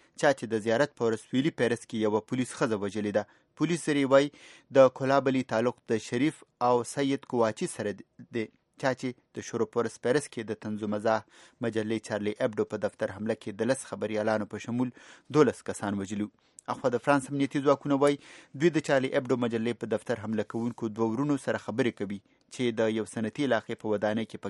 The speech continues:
ګیره کې اخیستل شوي دي. حمله کوونکو د ځان سره یو تن هم یرغمل کړی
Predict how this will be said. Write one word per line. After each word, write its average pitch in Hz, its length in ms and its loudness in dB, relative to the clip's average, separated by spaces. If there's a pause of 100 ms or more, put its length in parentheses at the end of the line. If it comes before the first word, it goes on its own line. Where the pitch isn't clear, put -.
ګیره 107 220 -2
کې 104 120 -12
اخیستل 107 460 -6
شوي 104 240 -4
دي. 98 60 -8 (300)
حمله 113 240 -4
کوونکو 120 400 -2
د 107 100 -2
ځان 117 200 0
سره 117 180 2 (420)
یو 113 60 6 (100)
تن 110 160 -2
هم 117 200 0
یرغمل 101 460 -2
کړی 139 140 2